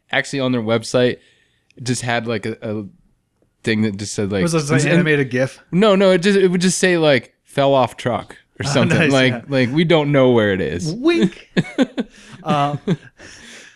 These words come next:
Speaker 2: well, th-, it was like that, only instead it was, like, all, their shipping tracking was just an animated gif, and if you waited long enough, it looked like it shipped to you, and, it was
Speaker 1: Mm.
Speaker 2: just, and then it restarted. Um, no, but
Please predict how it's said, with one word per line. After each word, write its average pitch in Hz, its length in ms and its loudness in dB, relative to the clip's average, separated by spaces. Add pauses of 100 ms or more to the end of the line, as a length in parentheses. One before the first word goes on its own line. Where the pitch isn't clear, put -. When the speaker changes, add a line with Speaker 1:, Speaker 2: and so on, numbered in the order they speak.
(180)
Speaker 2:
well, 175 160 -2
th-, 170 200 -12 (280)
it 202 100 2
was 196 160 2
like 196 200 -2
that, 160 240 0
only 147 220 -2
instead 139 300 -2
it 139 60 -2
was, 127 200 -6
like, 120 300 -10 (460)
all, 143 220 0
their 139 120 -4
shipping 139 320 -8
tracking 131 320 -6
was 123 100 -4
just 131 160 -6
an 127 120 -6
animated 127 460 -2
gif, 117 200 -6
and 120 60 -6
if 110 100 -8
you 123 80 -2
waited 120 220 -2
long 131 160 0
enough, 131 180 -4
it 127 60 -8
looked 120 180 -10
like 131 80 -4
it 120 80 -6
shipped - 280 -10
to 139 80 -4
you, 139 280 -2 (160)
and, 104 260 0
it 98 60 0
was 131 120 0
Speaker 1:
Mm. 147 80 -4
Speaker 2:
just, 143 100 -10
and 147 100 0
then 143 80 0
it 143 80 -4
restarted. 135 520 -6 (760)
Um, 143 340 0
no, 147 300 0
but 135 260 -4